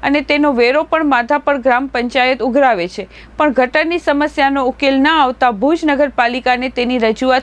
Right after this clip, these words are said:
કરવામાં આવી હતી અને ખાસ ટેન્ડર પ્રક્રિયા પૂર્ણ કરીને ભુજ નગરપાલિકા દ્વારા આ વિસ્તારના લોકોનો ગટરનો પ્રશ્ન ઉકેલવામાં આવેલ છે.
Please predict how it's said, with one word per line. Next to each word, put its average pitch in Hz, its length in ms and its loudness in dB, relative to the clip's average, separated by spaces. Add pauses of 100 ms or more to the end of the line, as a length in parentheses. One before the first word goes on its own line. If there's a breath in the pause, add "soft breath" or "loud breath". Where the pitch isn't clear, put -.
કરવામાં 226 520 0
આવી 277 200 0
હતી 175 300 -6 (320 loud breath)
અને 247 200 0
ખાસ 320 440 -4
ટેન્ડર 277 300 0
પ્રક્રિયા 269 500 0
પૂર્ણ 285 400 0
કરીને 262 400 0
ભુજ 277 380 0
નગરપાલિકા 247 680 0
દ્વારા 226 420 0 (300 loud breath)
આ 330 180 0
વિસ્તારના 262 600 -2
લોકોનો 233 460 -2
ગટરનો 302 520 0
પ્રશ્ન 254 420 -2
ઉકેલવામાં 240 680 0
આવેલ 233 280 0
છે. 180 240 -10